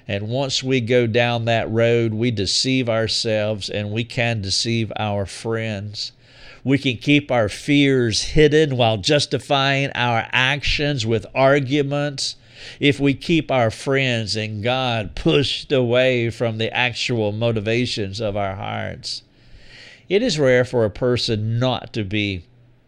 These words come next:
self-aware of these types of shenanigans. They know what they're doing. We know what we're doing. Making the practice of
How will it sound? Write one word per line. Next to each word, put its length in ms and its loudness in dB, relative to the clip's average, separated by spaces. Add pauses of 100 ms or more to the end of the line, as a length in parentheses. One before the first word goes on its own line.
(220)
self-aware 960 0 (280)
of 180 2
these 300 2
types 480 -2
of 240 0
shenanigans. 1040 -4 (320)
They 140 -2
know 200 -2
what 280 -6
they're 180 -2
doing. 420 -2
We 160 2
know 220 0
what 240 -4
we're 180 -2
doing. 680 -8 (760)
Making 500 2
the 60 0
practice 760 -2
of 260 0